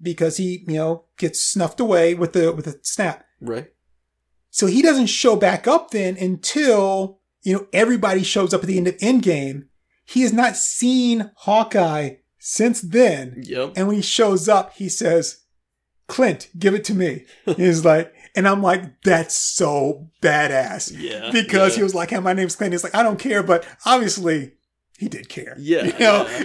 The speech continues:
Speaker 1: And I love that. It's like, you think it's a, it's a
Speaker 2: <laughs>
Speaker 1: small moment there, but you realize that, yeah, it's like he, you know, Black Panther took note of that, you
Speaker 2: Mm-hmm.
Speaker 1: know, this guy's name is Clint. <laughs> It's all well and good. And then, and then, you know, when they see again,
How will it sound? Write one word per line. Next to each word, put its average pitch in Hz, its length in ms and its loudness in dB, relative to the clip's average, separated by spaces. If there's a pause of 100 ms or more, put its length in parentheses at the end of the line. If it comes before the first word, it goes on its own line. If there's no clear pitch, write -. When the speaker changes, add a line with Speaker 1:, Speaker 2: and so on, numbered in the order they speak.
(120)
Speaker 1:
And 262 120 -2
I 208 120 0
love 220 400 2
that. 202 180 -4
It's 202 180 -8
like, 208 160 -2 (240)
you 220 160 -6
think 254 380 -6
it's 190 140 2
a, 226 140 0
it's 220 120 -4
a - 40 -2
Speaker 2:
<laughs> - 200 -4
Speaker 1:
small 254 340 2
moment 220 540 0
there, 180 420 4 (160)
but 208 180 2
you 214 120 -4
realize 190 420 2
that, 185 260 0
yeah, 165 380 0
it's 165 280 2
like 170 260 0 (260)
he, 202 460 -6
you 185 80 0
know, 160 100 2
Black 180 240 2
Panther 190 240 -4
took 220 300 -4
note 208 180 2
of 190 120 -2
that, 185 400 2 (220)
you 190 100 -2
Speaker 2:
Mm-hmm. 175 80 2
Speaker 1:
know, 160 340 4 (220)
this 180 180 -10
guy's 185 180 -2
name 185 100 -4
is 202 80 -8
Clint. 185 380 -8
<laughs> - 40 -20
It's 175 460 2
all 165 120 0
well 170 180 6
and 202 120 0
good. 185 360 4 (340)
And 208 380 -4
then, 190 640 0
and 185 140 -2
then, 190 180 -2 (140)
you 185 100 0
know, 170 140 6
when 175 240 0
they 180 100 0
see 233 320 -4
again, 165 560 -2